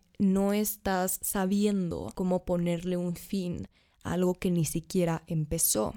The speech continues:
Pero bueno, Jessica, ya no me des más problemas, dame soluciones. ¿Cómo puedo superarlo?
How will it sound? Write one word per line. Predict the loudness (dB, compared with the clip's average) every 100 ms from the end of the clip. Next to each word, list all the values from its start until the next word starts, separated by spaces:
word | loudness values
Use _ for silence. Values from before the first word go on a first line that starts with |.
| -8
Pero | -2 2
bueno, | 2 2 -2 4
Jessica, | 6 6 4 4
ya | 6 8
no | 6
me | 4
des | 4 4 4
más | 4 2
problemas, | 2 2 2 2 2 4
dame | 6 8 6
soluciones. | 4 0 -2 -2 -4 -6 -8 -6 -6 -8 -20 -10
¿Cómo | 2 6 6 4 2
puedo | 0 2 4 4 2
superarlo? | 2 2 2 0 0 -4 -8 -12